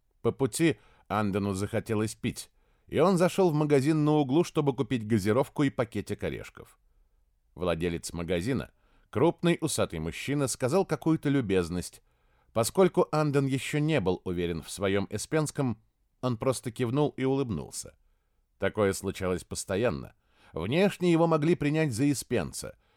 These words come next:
и всегда возникала неловкость, если с ним пытались заговорить незнакомцы. Когда он был на пути к двери, вошли двое мужчин. Они не стали выбирать товары, а сразу направились к прилавку.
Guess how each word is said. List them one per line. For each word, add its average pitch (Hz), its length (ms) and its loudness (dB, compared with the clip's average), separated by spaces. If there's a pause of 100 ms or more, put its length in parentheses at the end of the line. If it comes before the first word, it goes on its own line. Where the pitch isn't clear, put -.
(120)
и 92 220 -2
всегда 95 420 -2
возникала 101 480 -2
неловкость, 110 640 -2 (280)
если 147 400 0
с - 120 -4
ним 180 220 2
пытались 127 560 2
заговорить 120 760 -2
незнакомцы. 87 760 -8 (1300)
Когда 95 340 0
он 95 160 0
был 101 140 0
на 98 120 -2
пути 104 280 -6
к 85 60 -10
двери, 117 340 0 (400)
вошли 107 420 -4
двое 147 300 2
мужчин. 78 520 -6 (680)
Они 131 240 2
не 170 120 4
стали 156 320 2
выбирать 127 420 2
товары, 107 500 2 (400)
а 101 140 -2
сразу 117 400 0
направились 135 580 0
к - 80 -20
прилавку. 131 640 -2